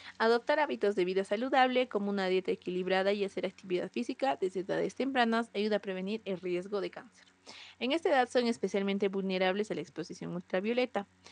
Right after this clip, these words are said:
a los agentes cancerígenos como el humo de tabaco y otras sustancias químicas como pesticidas.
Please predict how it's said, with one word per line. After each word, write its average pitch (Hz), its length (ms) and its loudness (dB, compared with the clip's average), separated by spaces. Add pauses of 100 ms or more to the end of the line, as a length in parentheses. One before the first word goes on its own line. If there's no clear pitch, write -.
(340)
a 208 120 0
los 202 160 4
agentes 208 440 0
cancerígenos 202 640 -2
como 180 220 -2
el 180 100 -2
humo 185 160 0
de 180 100 0
tabaco 233 560 4
y 202 140 2
otras 190 200 2
sustancias 180 440 -4
químicas 220 400 -4
como 165 240 -6
pesticidas. - 680 -12